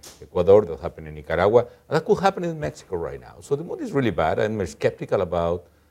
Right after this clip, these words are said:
not skeptical, but I want to say I, I cannot be optimistic about the future of democracy in the region. So we need to work a lot in order to recover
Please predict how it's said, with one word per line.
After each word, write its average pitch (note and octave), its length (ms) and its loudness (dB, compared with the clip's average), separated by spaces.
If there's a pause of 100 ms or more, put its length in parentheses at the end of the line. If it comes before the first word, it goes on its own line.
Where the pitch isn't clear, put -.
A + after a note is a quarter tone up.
(140)
not - 140 0
skeptical, B2 520 4
but G#2+ 140 6
I A2 100 8
want G#2+ 220 2
to - 60 -16
say F2+ 220 2 (180)
I, G2+ 140 -12
I B2+ 40 -2
cannot G#2+ 280 -4
be G2 140 -6 (120)
optimistic F#2 640 -6
about D2 220 -6
the D2 60 -14
future F2 300 -14
of D#2+ 60 -10
democracy D#2+ 440 -10
in D2 60 -14
the C#2 60 -20
region. D2 300 -20
So - 140 -16
we F#2 140 -8
need F2 120 -6
to F2+ 60 -10
work C3 240 6
a G2+ 60 2
lot E2 200 -2
in D#2+ 140 -10
order E2 120 -16
to - 140 -20
recover E2+ 480 -2